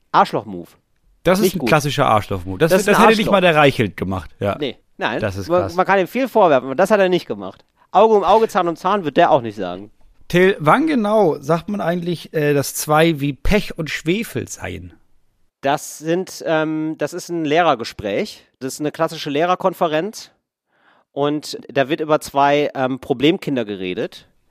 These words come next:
Speaker 1: die
Speaker 2: Mhm.
Speaker 1: gegenseitig stören. Ja, also gegenseitig, also die sich quasi hochjessen im Unterricht
Speaker 2: Mhm.
Speaker 1: und sich gegenseitig anfeuern,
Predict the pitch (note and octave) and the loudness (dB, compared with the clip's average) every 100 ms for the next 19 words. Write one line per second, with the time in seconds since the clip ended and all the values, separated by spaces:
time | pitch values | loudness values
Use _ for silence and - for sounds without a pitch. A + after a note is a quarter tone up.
0 | _ _ _ G2+ A#2 A2+ D3 F#3+ F#3 E3 | _ _ _ -10 -6 -4 0 0 2 2
1 | D#3 - - D3 F2 - _ - A#2+ C3+ | 2 -6 -2 -2 -2 -8 _ -6 -4 -2
2 | C3 C3 F3+ E3 C#3 C3+ C3+ D3 A#2+ C#3+ | -2 -2 0 2 0 -4 -4 -6 -6 -12
3 | - D#3+ D3 C3+ A3 - A#2 C#3+ C3+ - | 2 2 4 6 4 4 0 0 0 -4
4 | F3+ F#3+ F#3+ G3 G#3 D3+ G2 B2+ - - | -2 0 2 2 0 -4 -4 -8 -14 -20
5 | _ _ _ - C3 B2+ D#3+ D3 D#3 D3+ | _ _ _ -4 0 2 2 2 2 -2
6 | - - C3+ D3 - F#3 E3+ D#3 C3+ - | -14 -14 -10 -8 -2 -2 2 0 0 -2
7 | F3+ G3+ - C#3+ C3 C#3+ | -2 -2 -2 0 0 -4